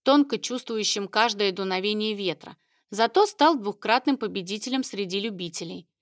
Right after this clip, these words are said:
Мама эту игру не понимала. Бабушка считала ее глупой, а Лиана, если и приезжала сюда с нами, то сидела под белым шатром и, как обычно, работала.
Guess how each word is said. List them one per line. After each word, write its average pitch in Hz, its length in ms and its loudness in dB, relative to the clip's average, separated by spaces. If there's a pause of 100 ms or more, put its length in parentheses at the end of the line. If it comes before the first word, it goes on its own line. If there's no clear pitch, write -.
(260)
Мама 233 400 6
эту 202 200 0
игру 196 220 -2
не 208 140 -2
понимала. 208 640 -2 (340)
Бабушка 294 440 4
считала 233 420 2
ее 190 180 0
глупой, 190 540 -4 (260)
а 202 140 2
Лиана, 208 500 4 (160)
если 220 280 -2
и 220 80 -2
приезжала 220 540 2
сюда 185 280 -4
с - 120 -8
нами, 170 360 -4 (260)
то 233 120 0
сидела 254 460 0
под 196 220 -2
белым 208 340 0
шатром 277 500 0 (180)
и, 247 100 0
как 247 200 2
обычно, 240 420 2
работала. 180 560 -4